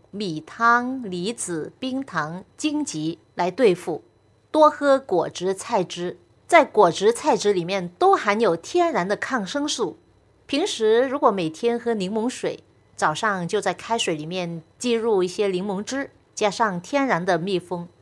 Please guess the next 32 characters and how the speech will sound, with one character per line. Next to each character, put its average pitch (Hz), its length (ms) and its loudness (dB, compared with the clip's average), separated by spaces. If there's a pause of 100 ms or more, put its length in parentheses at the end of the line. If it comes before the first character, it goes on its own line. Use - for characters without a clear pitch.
(340)
不 294 100 0
加 240 200 6
蜜 233 160 0
蜂 196 240 -4
也 147 80 -4
更 185 200 0
好。 - 280 -10 (540)
柠 254 200 2
檬 220 380 2 (120)
属 - 220 -2
于 202 160 -2 (160)
高 294 300 8
碱 175 360 0
性 196 360 -6
的 180 100 2
水 170 320 -4
果， 180 320 -4 (220)
也 185 120 2
是 208 280 0
天 285 320 0
然 180 180 -2
的 190 100 0
感 156 280 0
冒 185 300 4
药 220 220 0
剂。 175 320 -6 (600)
严 240 200 4
老 208 220 6
师 233 160 0
告 240 140 4
诉 240 120 -2
说， 220 400 0